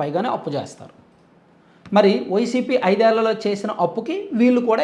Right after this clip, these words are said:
ఈక్వల్ అవుతారు. అయితే నేను ఆరంభంలోనే చెప్పా, మరి దీనికి సొల్యూషన్ లేదా అని. ఉంది. సొల్యూషన్ ఏంటంటే పెట్టుబడులు పెరగాలి, ఉత్పాదకత పెరగాలి,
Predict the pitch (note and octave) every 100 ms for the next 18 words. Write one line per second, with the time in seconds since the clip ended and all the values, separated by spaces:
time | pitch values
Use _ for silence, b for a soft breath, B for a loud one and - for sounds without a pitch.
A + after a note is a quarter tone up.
0 | D#4+ G3+ G3+ F#3+ B2+ - F#2+ - - _
1 | _ _ b b b b b - F3 E3+
2 | D#3 D#3+ - - _ - G#3+ A3+ - F3
3 | G#3+ A3+ A3+ A3 G#3+ E3+ D#3 A#2 - F#3+
4 | G3+ G#3+ G3+ D3+ G3 A#3 A#3 G#3 F#3 E3+
5 | D#3 A2+ - _ _ - G3 G3 C3 -
6 | - b b b - F3 A3+ - G#3 F#3
7 | F#3 C4 B3+ F3+ G3 G3+ F#3+ F#3 F3+ G3
8 | C4+ D#4+ - _ _ D#3+ D#3 G3 F#3 F3+
9 | - F3 F#3 G3+